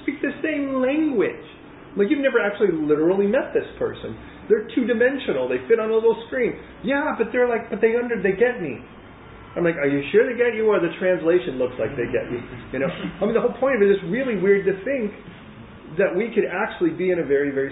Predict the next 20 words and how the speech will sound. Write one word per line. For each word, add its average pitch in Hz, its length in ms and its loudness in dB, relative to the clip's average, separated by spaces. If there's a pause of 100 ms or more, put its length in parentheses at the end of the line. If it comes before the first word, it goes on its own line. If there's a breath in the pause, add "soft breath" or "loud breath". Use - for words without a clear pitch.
similar 131 320 -8
circumstance. 120 720 -8
It 160 80 -6
just 165 160 -6
gets 110 240 -8
me 110 80 -12
excited. - 240 -16 (800)
Nonetheless, 127 560 -4
I 170 80 -6
want 196 160 4
to 196 80 4
get - 80 -2
back 170 200 0
to 151 40 -8
this, 139 160 0
but 165 80 -2
at 165 80 0
least 175 160 -4
I 156 80 -2
just 143 160 -6